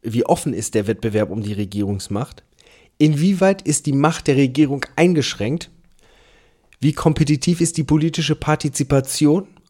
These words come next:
Und inwieweit ist die politische Beteiligung reguliert? Von zweitausendelf gibt es vom Polity Index einen Jahresbericht und da liegt, ähm, für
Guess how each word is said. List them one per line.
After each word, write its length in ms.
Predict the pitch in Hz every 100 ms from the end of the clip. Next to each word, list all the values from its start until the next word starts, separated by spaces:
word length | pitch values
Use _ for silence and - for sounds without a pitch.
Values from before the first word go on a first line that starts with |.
| _ _ -
Und 340 | 165 165 196 - _ -
inwieweit 500 | 139 131 160 175 160
ist 200 | 135 147
die 60 |
politische 500 | 131 135 139 151 -
Beteiligung 800 | 143 135 - 123 117 123 139 147
reguliert? 800 | - 123 139 135 143 147 104 - _ _ _ _ _ _ _ _ _ _ - - - - _ _ _ _ _ _ _ _
Von 200 | - 151
zweitausendelf 800 | 135 139 143 139 127 73 196 -
gibt 180 | - -
es 100 | 175
vom 160 | - 147
Polity 440 | 170 165 160 127
Index 480 | 139 151 143 - -
einen 260 | 98 123
Jahresbericht 960 | 120 131 175 170 - 147 160 165 - -
und 520 | - 98 127 120 - 127
da 80 |
liegt, 400 | 123 131 131 -
ähm, 360 | 131 123 120 117 _ _ _ _ _ _
für 520 | - - 123 120 120